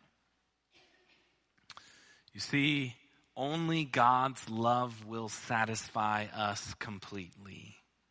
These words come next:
Mm. And in the marriage relationship, we are only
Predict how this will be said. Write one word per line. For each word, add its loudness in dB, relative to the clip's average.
Mm. -6
And -2
in -2
the -4
marriage 2
relationship, 0
we -2
are 4
only -2